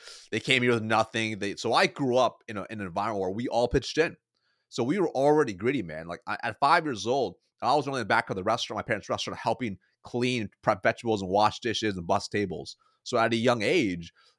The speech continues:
y-, it was like, we all just hustled, man. I mean, like, I, I, I make the joke, like, you know, at the age of, like, seven, I had, I had a part-time forty-hour-a-week job, right? Like, because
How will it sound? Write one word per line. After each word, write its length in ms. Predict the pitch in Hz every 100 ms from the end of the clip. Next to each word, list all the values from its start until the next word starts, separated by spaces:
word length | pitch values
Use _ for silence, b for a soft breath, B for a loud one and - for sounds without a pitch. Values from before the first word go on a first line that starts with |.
| _
y-, 100 | 117 -
it 80 | 143
was 140 | 147
like, 100 | 113
we 180 | 85 135
all 140 | 147 113
just 160 | 87
hustled, 360 | 113 127 98 78
man. 200 | 67 69 _ -
I 80 | 104
mean, 160 | 104
like, 240 | 98 92 - b b
I, 80 | 101 131
I, 320 | 131 - 135 127
I 60 | 143
make 120 | 139
the 80 | 107
joke, 320 | 135 226 165
like, 160 | 107 101
you 60 | 101
know, 220 | 98 92 b b
at 200 | 113 -
the 160 | 117 123
age 180 | 131 123
of, 100 | 110
like, 160 | 98 -
seven, 420 | - 147 120 101
I 60 | 92
had, 180 | 117 92 -
I 100 | 95
had 140 | 131
a 40 | 104
part-time 500 | - 127 - 123 117
forty-hour-a-week 640 | 123 117 117 110 104 101
job, 300 | - 139 - - _ _ _ _ _ _
right? 220 | 104 127
Like, 160 | 123 101
because 420 | 120 120 107 87